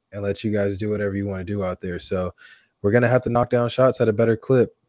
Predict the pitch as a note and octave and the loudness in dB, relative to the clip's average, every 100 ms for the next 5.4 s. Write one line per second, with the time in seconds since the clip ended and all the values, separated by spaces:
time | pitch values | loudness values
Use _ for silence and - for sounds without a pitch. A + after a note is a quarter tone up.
0 | _ A#2 A#2 G2+ - - A#2+ A#2 A2+ A2 | _ 4 4 2 -4 2 4 4 2 0
1 | A2+ G#2+ G2+ G#2+ G#2 F2+ - F#2+ - A2+ | 0 0 0 0 -2 -6 -8 -10 -4 0
2 | A#2 A2+ - A#2 - A#2+ A#2 A#2+ A2+ A2 | 0 -2 -4 -8 -4 -4 -2 -4 -4 -6
3 | _ _ _ - B2 B2 B2 A#2+ G#2+ G2+ | _ _ _ 0 2 2 0 -2 -4 -4
4 | B2 A2+ A#2+ G2 _ _ _ - A#2+ A#2 | -6 -2 -4 -4 _ _ _ -6 -2 -2
5 | - B2 A#2+ | -2 -4 -4